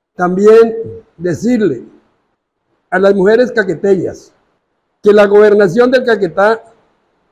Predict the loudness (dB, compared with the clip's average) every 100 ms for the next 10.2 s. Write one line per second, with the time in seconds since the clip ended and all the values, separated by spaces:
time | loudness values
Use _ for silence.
0 | _ _ _ _ _ _ _ _ -4 -2
1 | -4 -4 -2 -2 -2 -4 2 2 0 -2
2 | -4 -4 -20 _ _ _ _ _ _ -2
3 | 0 2 0 -2 -6 -2 -4 -2 0 2
4 | 0 -2 -4 -2 -2 -2 -2 -4 -4 -4
5 | -6 -6 -10 _ _ _ _ -4 0 0
6 | 0 -2 -2 -4 -8 -8 -4 -2 2 2
7 | 2 -2 -6 -20 _ _ _ _ _ _
8 | _ 0 2 0 0 -2 0 2 4 2
9 | 0 -6 -4 -2 -6 -2 2 2 0 -6
10 | -16